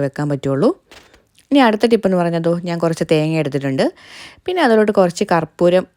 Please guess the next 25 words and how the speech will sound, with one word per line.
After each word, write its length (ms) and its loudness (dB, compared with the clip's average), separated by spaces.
ഇട്ട് 160 -4
കൊടുക്കുന്നുണ്ട് 420 -4
കേട്ടോ. 240 -6
പിന്നെ 140 0
നമുക്ക് 240 2
വേണ്ട 180 2
കുറച്ച് 340 0
വെളിച്ചെണ്ണ 420 0
കേട്ടോ. 280 -4
അല്ലെങ്കിൽ 280 0
നമ്മൾ 260 0
ഇതെല്ലാം 380 0
കൂടെ 140 -4
ക-, 80 -2
എണ്ണയിലോട്ട് 500 0
കർപ്പൂരം 440 0
ഇട്ടിട്ട് 300 -2
നന്നായിട്ടൊന്ന് 500 -4
ചൂടാക്കി 480 -2
എടുക്കണം 300 -2
കേട്ടോ. 260 -6
അപ്പോൾ 160 -4
ഒരു 180 2
പ്രത്യേക 460 2
സ്മെല്ലാട്ടോ. 560 -2